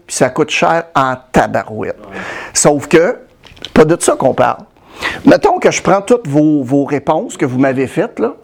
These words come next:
puis je vais voir le président de Disney, puis j'ai dit, « Hey, monsieur Disney, regarde bien, voici ce qu'on a jasé sur ton entreprise. » Toutes les wow, les magiques, les f-, euh,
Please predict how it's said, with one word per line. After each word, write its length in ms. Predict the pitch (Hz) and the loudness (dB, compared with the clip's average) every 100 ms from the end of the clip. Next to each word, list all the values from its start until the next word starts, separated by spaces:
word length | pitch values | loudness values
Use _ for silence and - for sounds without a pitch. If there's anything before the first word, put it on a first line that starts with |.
| - - - | -20 -18 -2
puis 100 | 151 | 2
je 100 | 131 | 4
vais 80 | 151 | 4
voir 160 | 170 202 | 4 0
le 80 | |
président 480 | 165 165 143 135 170 | 0 0 0 2 2
de 60 | 175 | 2
Disney, 420 | 127 - 151 180 | -2 -2 2 2
puis 120 | 196 | 2
j'ai 120 | 139 | 0
dit, « 220 | 127 151 170 | 0 2 2
Hey, 120 | 185 | 2
monsieur 240 | 185 - 160 | 0 -2 -4
Disney, 380 | 123 - 165 175 | -4 0 0 2
regarde 300 | - 139 131 | 2 0 2
bien, 240 | 156 175 - - - | 0 0 -6 -18 -2
voici 380 | 143 185 - 247 | 2 2 2 -2
ce 100 | - | 2
qu'on 180 | 180 165 | 0 2
a 80 | 151 | 2
jasé 420 | 147 147 135 175 | 2 0 -2 -4
sur 140 | - | -2
ton 200 | - 156 | 0 0
entreprise. » 680 | 147 139 131 120 127 131 120 - - - - - - - - - | 0 -2 -4 -4 -2 -4 -4 -14 -20 -20 -18 -18 -20 -20 -14 4
Toutes 200 | 202 214 | 4 6
les 160 | 165 | 2
wow, 380 | 151 160 170 143 | 4 2 2 2
les 120 | 139 151 | 2 2
magiques, 600 | 156 131 139 175 160 147 | 2 0 0 0 0 -2
les 200 | 143 139 | 0 0
f-, 20 | - | -6
euh, 80 | - | -6